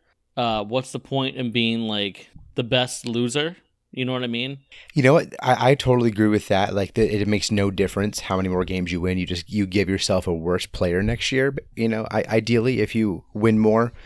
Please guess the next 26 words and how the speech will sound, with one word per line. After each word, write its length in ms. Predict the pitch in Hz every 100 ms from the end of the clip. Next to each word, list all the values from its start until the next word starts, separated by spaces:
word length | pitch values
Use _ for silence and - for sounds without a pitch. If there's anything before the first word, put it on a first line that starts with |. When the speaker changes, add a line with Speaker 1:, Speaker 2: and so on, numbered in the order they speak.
| - - -
Speaker 2:
and 220 | 113 101
you 80 | 98
move 240 | 98 95
up 140 | 104
in 80 | 101
the 80 | 98
draft 380 | 87 95 95 -
order. 320 | 101 98 104 - - - -
Um, 340 | 104 101 95
but 140 | 85 98
I 140 | 117
totally 300 | - 110 98
disagree. 500 | 92 98 - 117 113
I 120 | 98
don't 160 | 101 113
think 260 | - 92 -
anyone 640 | 110 113 104 95 90 85 - _ _ 107
gives 280 | 98 107 92
up 180 | 95 -
any 140 | 90
games. 320 | 85 90 85
I 60 | 98
don't 100 | 95
think 120 | 90
there's 180 | 98 87
any, 260 | 98 92